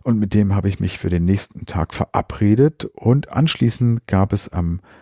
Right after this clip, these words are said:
Abend noch Zurück in die Zukunft Teil drei, beziehungsweise lief in dem Moment, in dem ich diesen Eintrag geschrieben habe, grad Werbung, habe ich hier notiert.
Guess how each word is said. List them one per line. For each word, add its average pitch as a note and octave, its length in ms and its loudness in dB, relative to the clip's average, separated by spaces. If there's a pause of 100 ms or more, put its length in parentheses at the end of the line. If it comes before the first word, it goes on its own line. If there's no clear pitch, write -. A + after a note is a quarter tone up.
(160)
Abend G#2 420 0
noch F#2+ 240 0
Zurück G2 400 0
in F2 160 -6
die F2+ 180 -6
Zukunft - 640 0
Teil E2+ 340 -2
drei, E2+ 460 4 (560)
beziehungsweise G2 540 0
lief G2 500 0
in G2 140 2
dem A#2 160 4
Moment, A2 360 4
in F#2+ 140 -2
dem F#2+ 160 0
ich F#2+ 140 -4
diesen G2 240 -6
Eintrag F#2 320 -6
geschrieben F#2+ 400 -2
habe, E2+ 200 2
grad - 400 -4 (300)
Werbung, D#2 600 0 (640)
habe - 240 -8
ich - 80 -8
hier - 400 -8 (480)
notiert. - 680 0